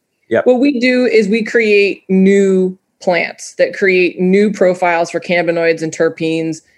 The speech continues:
Speaker 2: new, better understood yields, better bud structure, and deliver them to the market. So you can buy plants from us. And then we also do a very limited craft flower production. So these are things that are cultivation classic, for example, winners,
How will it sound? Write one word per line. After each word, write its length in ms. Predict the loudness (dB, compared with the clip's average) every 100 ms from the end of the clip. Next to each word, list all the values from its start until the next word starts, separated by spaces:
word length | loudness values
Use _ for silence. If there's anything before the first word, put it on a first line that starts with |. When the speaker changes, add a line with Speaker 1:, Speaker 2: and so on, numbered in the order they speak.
| _ -4
Speaker 2:
new, 680 | 2 4 4 4 2 0 -2
better 360 | -2 0 0
understood 440 | -2 -4 -4 -6 -6
yields, 560 | -4 2 2 2 -2
better 300 | -4 0 0
bud 240 | 0 -2 -2
structure, 500 | -4 -6 -4 -4 -4 -2
and 180 | -4
deliver 360 | -2 0 0 0
them 220 | -2 -4
to 160 | -6 -6
the 120 | -4
market. 420 | -6 -8 -8 -10
So 100 | -6
you 120 | -4
can 120 | -4 -2
buy 140 | -2
plants 420 | -2 -2 -2 -4
from 160 | -6 -2
us. 300 | -4 -6 -14 _ _ _
And 100 | -2
then 100 | 0
we 80 | 0
also 260 | 0 0 0
do 140 | -2
a 60 | -2
very 460 | -2 2 2 2
limited 460 | 2 0 0 -2 -6
craft 540 | -8 -4 -2 -4 -14
flower 380 | -16 -4 0 0
production. 480 | -2 -4 -4 -8 -14
So 80 | -14 -4
these 180 | -2
are 60 | -2
things 260 | -2 -2 0
that 80 |
are 80 | -2
cultivation 640 | -2 -6 -4 -2 -2 -4 -10
classic, 520 | -8 -8 -6 -10 -8
for 80 | -8
example, 380 | -6 -4 -4 0
winners, 500 | 0 0 -4 -6